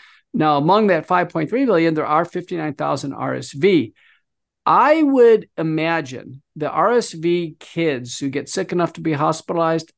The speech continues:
they have problems at baseline. Severe asthma, severe cystic fibrosis,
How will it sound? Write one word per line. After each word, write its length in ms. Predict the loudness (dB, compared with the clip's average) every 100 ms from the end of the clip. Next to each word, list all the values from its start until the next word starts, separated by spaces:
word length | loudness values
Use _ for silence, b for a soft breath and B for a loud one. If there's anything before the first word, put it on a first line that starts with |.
| -6
they 200 | -2 -2
have 400 | -2 -2 -2 -4
problems 480 | -2 -2 -4 -10
at 180 | -10 -12
baseline. 460 | -10 -10 -12 -14 -18 B B B
Severe 480 | -2 0 4 4 2
asthma, 560 | 0 -2 -4 -8 -8
severe 380 | -8 -4 0 0
cystic 420 | 0 -4 -6 -8
fibrosis, 800 | -6 -6 -6 -8 -8 -14 -16 -20